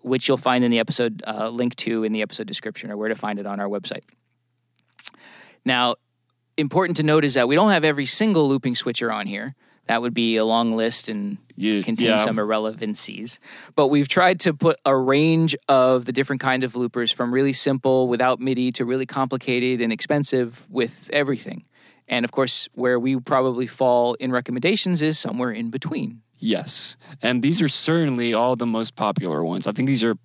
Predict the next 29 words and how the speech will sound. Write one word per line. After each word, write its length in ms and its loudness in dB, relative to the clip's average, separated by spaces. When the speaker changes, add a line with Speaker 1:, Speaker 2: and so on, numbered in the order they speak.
Speaker 2:
every 180 2
single 220 2
one 100 2
of 60 0
these 140 0
are 100 0
the 80 -4
ones 180 -2
that 100 -2
we 180 -2
thought 240 0
about 280 -2
and 140 -2
that 160 -4
we 160 -2
regu-, 440 -4
regularly 580 0
see 340 0
on 160 -8
people's 300 -6
pedal 240 0
boards 380 0
and 180 -2
around, 480 2
uh, 320 2
all 200 2
the 120 -2
Gear 300 0
Talk 300 -2